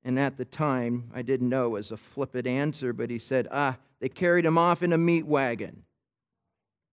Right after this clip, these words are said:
My heart just sunk. We had about a half hour more of driving on this road, even to the first hospital.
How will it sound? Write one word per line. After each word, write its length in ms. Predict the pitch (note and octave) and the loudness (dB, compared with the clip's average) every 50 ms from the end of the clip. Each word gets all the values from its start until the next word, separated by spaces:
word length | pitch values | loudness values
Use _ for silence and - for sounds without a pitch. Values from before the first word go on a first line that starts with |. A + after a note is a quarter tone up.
| _ _ _ _ _ _ _ _ _ _ _ | _ _ _ _ _ _ _ _ _ _ _
My 120 | C3 C3 | -4 -2
heart 320 | C3 C#3+ D#3+ D#3 D3+ B2+ - | 0 2 2 2 2 0 -2
just 300 | C3 A2 - - - - | -8 -10 -10 -12 -12 -8
sunk. 420 | - A#2+ G2+ G#2 G2+ - _ - - - _ _ _ _ _ _ _ _ _ _ _ _ _ _ _ _ _ _ _ _ _ | -6 -4 -4 -6 -6 -10 _ -20 -20 -20 _ _ _ _ _ _ _ _ _ _ _ _ _ _ _ _ _ _ _ _ _
We 100 | - D#3 | 2 4
had 100 | E3 D3+ | 4 4
about 260 | D3+ C3+ C#3+ C#3+ C#3 | 4 2 2 2 2
a 60 | B2+ A#2+ | 0 -2
half 340 | - E3+ E3 E3 D#3+ - | 0 2 2 2 2 2
hour 300 | F3 D#3 D3+ D3+ D3 C#3+ | 2 4 4 4 4 4
more 340 | C#3+ C#3+ C#3 C#3+ C#3+ C#3 C#3 | 2 0 0 2 2 2 2
of 80 | B2+ A2+ | 0 -2
driving 500 | - C#3 C#3 C3 C3 C3+ C3 C3+ B2+ B2+ | -2 0 0 0 2 0 0 -2 -2 -2
on 140 | B2+ B2+ B2+ | -2 -2 -2
this 220 | B2+ A#2 - - | -2 -4 -6 -6
road, 480 | - C3 C3+ C3 C3 C3 B2+ B2 A#2+ - _ _ _ _ _ _ | -2 2 2 4 4 4 2 -2 -4 -12 _ _ _ _ _ _
even 240 | C3+ C#3+ B2+ C#3 C3 | -4 -2 -2 -2 -4
to 120 | - C#3+ | -6 -8
the 100 | A2 A#2+ | -10 -10
first 340 | - - - B2 A2+ - - | -10 -8 -6 -6 -6 -8 -8
hospital. 680 | - A#2+ A2+ A2+ - - - A2+ A2 A2+ A2 G#2+ G2+ | -6 -6 -6 -6 -6 -8 -8 -6 -4 -4 -4 -6 -8